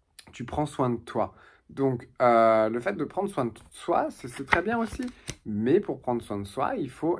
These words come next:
faire les actions. C'est pas les, les choses, euh, elles arrivent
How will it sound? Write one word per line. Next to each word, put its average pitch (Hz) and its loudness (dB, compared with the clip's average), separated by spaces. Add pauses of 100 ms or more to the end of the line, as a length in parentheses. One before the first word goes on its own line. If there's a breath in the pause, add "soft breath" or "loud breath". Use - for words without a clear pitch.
(120)
faire 160 -2
les 156 -2
actions. 143 -4
C'est 98 -12
pas 139 6
les, 110 0
les 101 -4
choses, 196 0
euh, 107 0 (540 loud breath)
elles 104 -8
arrivent 101 -6